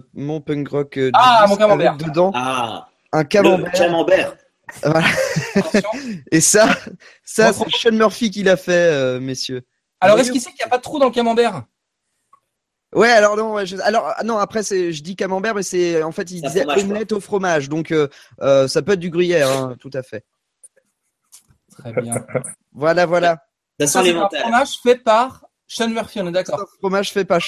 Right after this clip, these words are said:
Speaker 1: par Sean Murphy, absolument. Au départ, il commence, euh, euh, je lui donne le bouquin pour qu'il signe, il commence à faire un carré, je comprends pas trop, et puis après, euh, j'ai vu qu'il rajoutait les trous, et j'ai fait,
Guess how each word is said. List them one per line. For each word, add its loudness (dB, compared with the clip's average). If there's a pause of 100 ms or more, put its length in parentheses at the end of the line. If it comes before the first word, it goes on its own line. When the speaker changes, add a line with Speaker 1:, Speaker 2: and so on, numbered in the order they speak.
(140)
Speaker 1:
par -2
Sean -6
Murphy, -4
absolument. -2
Au 2
départ, 4
il 2
commence, -2
euh, 2 (440)
euh, 4
je -8
lui -12
donne -2
le -4
bouquin -8
pour -12
qu'il -12
signe, -6
il -6
commence -6
à -6
faire -2
un -6
carré, -2
je -10
comprends -8
pas -4
trop, -2
et -4
puis -6
après, -4
euh, -8
j'ai -12
vu -16
qu'il -10
rajoutait -2
les 0
trous, -4
et 0
j'ai -4
fait, -4